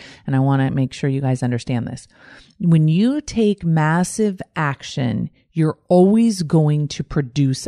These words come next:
a result. That's what I want you to focus on. What is the result your action created? Not what was the action you took.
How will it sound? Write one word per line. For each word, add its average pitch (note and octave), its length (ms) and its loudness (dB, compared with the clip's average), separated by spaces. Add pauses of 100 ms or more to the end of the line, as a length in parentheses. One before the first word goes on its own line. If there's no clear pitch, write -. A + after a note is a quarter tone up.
a C#3+ 100 0
result. C3 760 -2 (680)
That's D#3+ 400 0
what G3 120 2
I E3 80 2
want D#3 240 0
you D#3 80 -2
to C#3+ 80 -2
focus C#3+ 420 -4
on. - 220 -6
What D3 380 0
is G#3+ 140 -2
the G3 160 -2
result D#3+ 840 0
your D#3+ 240 -2
action C3 520 -4
created? E3 800 0 (480)
Not E3+ 840 4
what D#3 300 0
was D#3+ 220 0
the D#3 240 -2
action D3 420 -2
you C#3 180 -2
took. - 460 -6